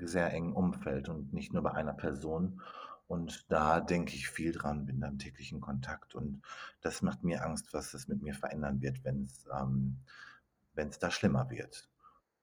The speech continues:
Ähm, das ist aber auch wirklich das Einzige, was mir Angst macht. Ansonsten bin ich einfach aus'm Ruhrpott zu positiv eingestellt, dass ich nicht wirklich in allem noch was Positives sehen kann. Ich glaube,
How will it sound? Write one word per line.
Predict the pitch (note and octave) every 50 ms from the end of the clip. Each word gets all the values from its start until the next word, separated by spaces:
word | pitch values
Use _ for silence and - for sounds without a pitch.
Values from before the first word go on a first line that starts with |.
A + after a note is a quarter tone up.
| _ _ - D2+
Ähm, | D#2 D2 D2 C#2+ C2+ C2+ C2+ C2 C2+ C2 C2 - - _ -
das | D2+ C#2+ - - -
ist | - - -
aber | D#2+ D2+ D2+ C#2+ C#2
auch | C2 - -
wirklich | E2 D#2+ - - - -
das | - - -
Einzige, | - C#2+ D2+ D#2 - - - - D2+
was | D2 - -
mir | - C#2 -
Angst | D#2 D#2 - - - -
macht. | C2 C2 - -
Ansonsten | C#2 C#2 C#2 D2 C#2 - - -
bin | C#2 -
ich | - - - -
einfach | C#2+ - - C2+
aus'm | C2 - - - C#2 C2
Ruhrpott | C#2 E2+ G2+ G2+ - - D2 C#2+ C2+ - _ _ -
zu | - - - F#2 F2+ - -
positiv | - - - F2+ F#2 - - - - - - - C#2+ - - -
eingestellt, | - - C#2+ D2 D2+ - - - D2 - _ _ _ _ -
dass | E2 D#2 - -
ich | -
nicht | - D#2 C2+ - -
wirklich | E2 E2 D#2+ - - -
in | C#2+ C2+ C2+
allem | C#2 D#2+ E2 E2+
noch | D2+ C#2+ C2+
was | C#2+ C2+ -
Positives | - E2 D2 C#2+ C2+ - C#2 C2+ C#2 C2+ - -
sehen | E2 D#2+ D2+ C#2+ C2
kann. | C2 - C#2+ C#2 C2+ - - - - - - - - - - - - - - - -
Ich | - - - -
glaube, | E2 D#2 E2 E2 D2+ D#2+ D2+ D2+ D2+ C#2+ C#2 -